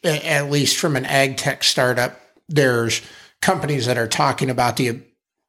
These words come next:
attempting to try and find the ability to see some sort of a early indication using imagery that, that would maybe trigger us before the naked eye could see it. D-, do you believe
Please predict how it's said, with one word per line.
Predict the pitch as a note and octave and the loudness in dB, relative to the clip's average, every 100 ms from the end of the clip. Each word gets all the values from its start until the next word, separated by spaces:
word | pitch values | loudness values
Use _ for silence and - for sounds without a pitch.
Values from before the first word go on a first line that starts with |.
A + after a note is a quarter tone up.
| _ - _ | _ -20 _
attempting | - D3 - F#3+ C#3+ C#3 A2 | -2 0 2 0 0 -4 -4
to | B2+ | -4
try | - C#3 | 0 0
and | B2 | 0
find | G#2 C#3 C3 | 0 0 2
the | A#2+ | 0
ability | A#2 B2 A#2+ A#2 | 0 0 0 -2
to | - B2+ | -2 0
see | - D3 A#2+ | 0 0 0
some | - C#3 | 2 2
sort | A#2 C#3 B2 | 0 0 0
of | A2+ | 0
a | A#2 A2+ - - - - | 0 0 -6 -20 -12 0
early | D#3+ D3+ C3+ | 4 6 4
indication | B2+ A#2 - C#3 A#2 C#3 B2 | 2 -2 0 0 2 0 -2
using | B2+ A#2+ A#2+ A#2 A#2 B2 | -2 -2 -2 -4 -4 -8
imagery | - C3 B2 A#2 A#2+ A#2 A2+ A2+ A2+ - - - _ | -4 -2 -2 -4 -4 0 0 -2 -6 -20 -20 -20 _
that, | C#3 C#3 B2 D3 | 0 2 2 2
that | C#3+ C3 | 2 2
would | C3 A#2+ A#2 C#3 | -2 -2 -4 -2
maybe | C#3 C#3 A#2+ | 0 2 2
trigger | A2 - D3 C3 | 0 2 2 2
us | B2 - | 2 2
before | C#3 - C#3 B2 A#2+ B2+ | 0 0 0 0 -2 -2
the | C3 | -2
naked | B2 B2 C3+ A#2+ | 0 -2 -2 -4
eye | A#2+ | -4
could | A2+ B2 A2+ | -6 -6 -2
see | - B2+ | 0 0
it. | B2 - - - - - | -2 -4 -14 -18 -20 -8
D-, | D3+ - | -6 -6
do | F3 D#3+ | 0 4
you | A3 B3 | 4 4
believe | D#3 C3+ C#3 D3+ D#3 D3+ D3+ G3 | 2 0 2 4 6 4 0 -6